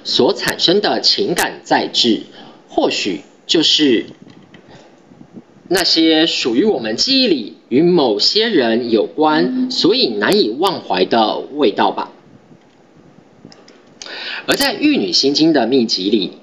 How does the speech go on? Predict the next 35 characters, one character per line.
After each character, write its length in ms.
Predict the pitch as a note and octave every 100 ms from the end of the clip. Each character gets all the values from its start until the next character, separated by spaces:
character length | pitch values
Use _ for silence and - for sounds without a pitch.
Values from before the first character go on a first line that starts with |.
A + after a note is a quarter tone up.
| - _ - - - - _ _ _ _ _ - _ -
戴 120 | E3+
传 180 | - A#2
老 160 | A#2+ -
师 260 | - C3+
推 260 | C#3 - D#3
荐 320 | - E3 A#2+
的 320 | A2 G#2 - - _
第 200 | D4+ A3
二 180 | B3 A3
种 280 | - G2 G#2
类 140 | B2+
型 200 | G#2 G2
的 120 | F#2
书 200 | F#2+ -
籍 180 | - F#2+
是 440 | F#2+ - B2+ F#2+ - - - - - -
《我 180 | G#2+ G2
在 380 | F#3+ E3+ A#2+ -
世 280 | - - C#3
界 400 | - C3+ A2+ -
寻 460 | - - - G2+ B2+
找 440 | B2+ G#2+ A2 C3+ -
你 200 | A2+ F2+
的 160 | F2+ A#2
身 340 | - A2 B2
影》， 180 | G2+ - - - - -
旅 280 | A#2+ A#2+ G2+
行 380 | - A2+ A#2 E3
文 180 | A#2 C#3
学 260 | - A#2
类 220 | B2+ D#3
别 180 | - G2
的 120 | G2+
书 220 | G2 A2+ A#2+
籍。 240 | - D#2